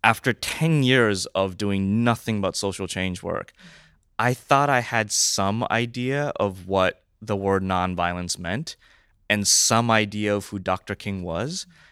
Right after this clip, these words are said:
And it turns out I knew none of it. Um, and so in those two days, I gained this, like, really intellectual fascination with this theory of nonviolence.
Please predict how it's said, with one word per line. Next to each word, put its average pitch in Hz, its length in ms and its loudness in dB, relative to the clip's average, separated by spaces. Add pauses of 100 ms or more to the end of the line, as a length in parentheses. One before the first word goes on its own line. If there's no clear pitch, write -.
(180)
And 113 160 2
it - 220 -2
turns 120 360 -2
out 104 260 0
I 101 140 2
knew 98 320 -2
none 92 540 -4
of 78 140 -8
it. - 160 -14 (580)
Um, 90 400 -4 (120)
and 101 280 2
so 92 580 2 (800)
in 113 240 2
those 113 280 4
two 113 240 -4
days, 104 340 2
I 95 80 0
gained 95 400 -2
this, 90 240 -4
like, 85 220 0 (100)
really 98 600 0 (120)
intellectual 98 880 -2
fascination 90 840 -2
with 85 160 -6
this - 180 -6
theory 92 300 0
of 87 120 0
nonviolence. 87 840 -2